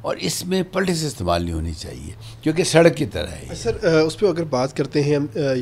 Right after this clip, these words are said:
Speaker 2: YouTube की बात करते हैं, Facebook की बात करते हैं, तो वहाँ पर हैशटैग बहुत चलते हैं, ट्रेंड्स बहुत चलते हैं, एससीओज़ की बात होती है, तो क्या इससे ऐसा पॉसिबल है कि हम मखसूस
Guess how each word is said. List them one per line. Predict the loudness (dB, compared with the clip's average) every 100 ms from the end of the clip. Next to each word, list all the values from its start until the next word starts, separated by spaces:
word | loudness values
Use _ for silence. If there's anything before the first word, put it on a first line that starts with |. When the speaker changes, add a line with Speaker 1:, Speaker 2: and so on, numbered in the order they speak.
| -2
Speaker 2:
YouTube | -2 -4
की | -4
बात | -4 -4 -4
करते | -6 -6
हैं, | -6 -6
Facebook | -6 -8 -8 -10
की | -6
बात | -4 -6
करते | -8 -6 -6
हैं, | -4
तो | -2
वहाँ | 0 2
पर | 0 -4 -12 -14 -14 -14
हैशटैग | -4 -2 -2 -2 -2 -2
बहुत | -4 -2
चलते | -4 -4 -4
हैं, | -2 -4 -2
ट्रेंड्स | 0 0 0
बहुत | -2 0
चलते | -2 -2 -2
हैं, | -2 -2 -6
एससीओज़ | -4 -2 -2
की | -2
बात | -2 -2 -2
होती | -4 -4 -4
है, | -4 -6 -18 -14 -8
तो |
क्या | -2 -2 -2
इससे | -6 2 4 2 -2
ऐसा | -8
पॉसिबल | -4 -4 -4 -2 -2
है | 0
कि |
हम | -2 0
मखसूस | -4 -4 -6 -8